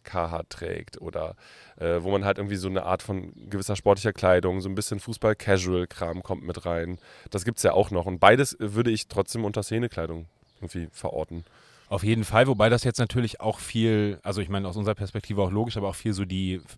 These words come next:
Speaker 2: ich sag mal, männlich gelesenen irgendwie Klamotten, äh, sind, über die wir uns jetzt hier gerade unterhalten. Nicht nur sicherlich, aber, ähm,
Speaker 1: Aber die queere Szene hat ja zum Beispiel auch absolut ganz klare Erkennungsmerkmale. Das geht von der Frisur bis zu halt auch irgendwie gewissen Symboliken auf den Klamotten.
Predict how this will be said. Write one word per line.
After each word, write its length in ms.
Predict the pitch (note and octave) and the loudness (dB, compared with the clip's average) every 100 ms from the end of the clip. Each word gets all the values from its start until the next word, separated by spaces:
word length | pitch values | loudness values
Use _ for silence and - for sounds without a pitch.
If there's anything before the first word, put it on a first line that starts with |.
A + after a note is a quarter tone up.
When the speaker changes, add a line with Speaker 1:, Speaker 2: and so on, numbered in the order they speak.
| - | -16
Speaker 2:
ich 120 | G2 | -8
sag 120 | G2 | -4
mal, 240 | F#2+ F#2 E2 | -2 -2 -2
männlich 420 | F2+ F#2+ B2+ B2 | 0 0 2 0
gelesenen 540 | - A#2 B2 A#2+ A#2 A#2 | -2 0 0 2 0 0
irgendwie 320 | A2+ A#2+ A2+ | 0 2 0
Klamotten, 640 | - A2 A2+ A#2+ B2 A#2+ | 2 2 4 2 0 -4
äh, 180 | A2+ A2 | 0 0
sind, 220 | G#2+ A#2+ | 0 0
über 140 | A2 G2+ | 0 -2
die 120 | G2+ | 0
wir 140 | G2 | 0
uns 100 | C3 | 0
jetzt 160 | D3+ - | -2 -4
hier 80 | C3+ | -2
gerade 160 | C3 | 0
unterhalten. 320 | C3+ C3+ C3+ B2 | 0 2 2 2
Nicht 160 | G2 | 0
nur 240 | G#2 C3+ D3+ | 2 2 4
sicherlich, 560 | C#3+ D#3 D3 D#3+ - | 2 2 0 -2 -4
aber, 320 | G2 G2 G2 F#2+ - - _ _ _ | 0 4 2 0 -12 -20 _ _ _
ähm, 520 | G2 F#2+ F#2 F2+ F2 F2 | 0 2 2 -2 -4 -8
Speaker 1:
Aber 80 | |
die 80 | - | -12
queere 320 | - G2+ G#2 | -6 -2 0
Szene 260 | G#2 G2+ F#2 | 2 2 4
hat 100 | F#2 | 4
ja 60 | F#2+ | 2
zum 140 | G2 | -2
Beispiel 180 | F2+ F2 | 0 4
auch 180 | A2 - | 4 4
absolut 360 | - - F#2 | -2 -4 -4
ganz 240 | F2 F#2 - | 0 0 0
klare 320 | G#2 G2+ F#2+ | 0 2 0
Erkennungsmerkmale. 840 | F#2 F#2+ A#2+ - A2+ G#2 G2+ G#2 | 0 -2 -2 0 -2 2 2 2
Das 180 | F#2 F2 | 0 -2
geht 140 | G2+ - | -4 -4
von 160 | G2+ | -2
der 80 | F#2+ | -2
Frisur 560 | - F#2+ F2+ A2+ A#2+ A2 | -4 -8 -2 6 8 8
bis 260 | F#2+ - | 2 -6
zu 220 | - G#2 | -4 -2
halt 200 | F2+ F#2 | 0 0
auch 140 | - F2 | -2 -6
irgendwie 300 | F#2 G2 F#2 | -8 -8 -6
gewissen 340 | F2 F#2+ G2 | -6 -6 -6
Symboliken 560 | F2+ F2 F#2 A#2+ A#2+ A2 | -6 -4 0 0 -2 -4
auf 140 | G2+ | -4
den 120 | - | -6
Klamotten. 640 | G2+ G2+ G2 F#2+ G2 F#2+ | -8 -6 -4 -4 -6 -6